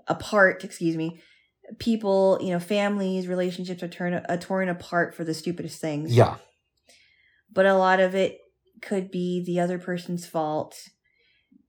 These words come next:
Speaker 1: And they just don't realize it. They just never, um, never wanted to admit it.
Speaker 2: In most situations, it's like a mixture of people,
Speaker 1: It
Speaker 2: right?
Speaker 1: is.
Speaker 2: Everybody contributes something to the downfall of a relationship.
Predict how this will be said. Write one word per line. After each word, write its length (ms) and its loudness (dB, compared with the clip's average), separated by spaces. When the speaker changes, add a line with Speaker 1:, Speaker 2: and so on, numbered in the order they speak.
Speaker 1:
And 200 4
they 100 4
just 240 -2
don't 160 -2
realize 560 0
it. 120 -4
They 100 -2
just 240 -4
never, 600 -2
um, 480 -6
never 420 0
wanted 300 -4
to 120 -10
admit 220 -6
it. 140 -8
Speaker 2:
In 220 10
most 320 12
situations, 720 6
it's 140 0
like 180 6
a 40 4
mixture 640 -2
of 240 -16
people, 280 -6
Speaker 1:
It 60 -4
Speaker 2:
right? 160 0
Speaker 1:
is. 160 -10
Speaker 2:
Everybody 460 6
contributes 640 -2
something 380 -10
to 360 -10
the 80 4
downfall 840 -2
of 180 -6
a 60 -2
relationship. 880 -8